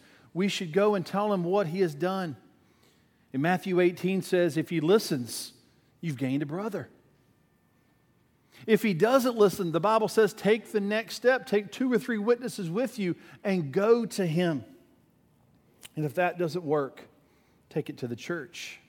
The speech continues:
But you see, there's a temptation for every single one of us, including me,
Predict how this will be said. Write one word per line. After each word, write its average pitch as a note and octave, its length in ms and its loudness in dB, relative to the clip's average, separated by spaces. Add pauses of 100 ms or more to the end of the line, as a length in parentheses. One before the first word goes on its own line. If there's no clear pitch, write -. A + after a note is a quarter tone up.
(4000)
But - 180 -8
you A2 60 -14
see, D#3+ 160 -4
there's C#3+ 240 -2
a C3 60 -8
temptation C3 880 -6 (760)
for - 140 -18 (100)
every D#3 300 -2
single C#3 340 -4
one A#2+ 220 -4
of G2+ 80 -10
us, G2+ 180 -12
including A#2+ 460 -4
me, G2+ 320 -10